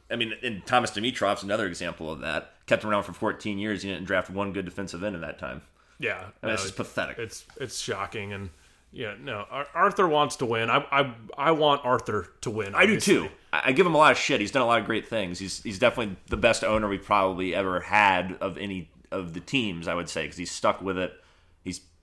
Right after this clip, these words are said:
Speaker 1: you know, put his money where his mouth is. He's done a lot for the community, but Jesus Christ, man. You, you, you are a patient owner. You wanna win, but yeah, you're, you are a patient owner. Hopefully that's changing.
Speaker 2: T-,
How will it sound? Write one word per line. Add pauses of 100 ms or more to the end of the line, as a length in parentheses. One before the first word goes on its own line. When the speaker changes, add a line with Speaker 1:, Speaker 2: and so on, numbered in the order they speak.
(120)
Speaker 1:
you
know,
put
his
money
where
his
mouth
is.
He's
done
a
lot
for
the
community,
but (600)
Jesus
Christ,
man. (920)
You,
you,
you
are
a
patient
owner. (260)
You
wanna
win,
but
yeah,
you're,
you
are
a
patient
owner. (320)
Hopefully
that's
changing. (440)
Speaker 2:
T-,